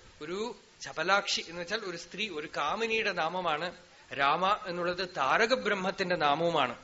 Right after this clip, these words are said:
രാമ എന്ന് വിളിച്ചാൽ സംസ്കൃതത്തിൽ സുന്ദരിയായ സ്ത്രീയെ വിളിക്കുന്നതായിട്ട് അർത്ഥമുണ്ട്. രാമ എന്ന് വിളിച്ചാൽ ഭഗവാനെ വിളിക്കുന്നതായിട്ട് അർത്ഥമുണ്ട്.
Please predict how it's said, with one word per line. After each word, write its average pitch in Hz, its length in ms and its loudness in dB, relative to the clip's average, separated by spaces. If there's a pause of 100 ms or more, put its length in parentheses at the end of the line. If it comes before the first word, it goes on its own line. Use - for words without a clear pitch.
(140)
രാമ 131 240 2 (160)
എന്ന് 196 140 -2
വിളിച്ചാൽ 165 300 -4
സംസ്കൃതത്തിൽ 160 760 -8 (580)
സുന്ദരിയായ 202 680 4
സ്ത്രീയെ 190 480 -2
വിളിക്കുന്നതായിട്ട് 160 720 -2
അർത്ഥമുണ്ട്. 135 420 -6 (640)
രാമ 160 360 2
എന്ന് 226 200 2
വിളിച്ചാൽ 208 300 -4
ഭഗവാനെ 190 500 4
വിളിക്കുന്നതായിട്ട് 196 580 2
അർത്ഥമുണ്ട്. 131 420 -4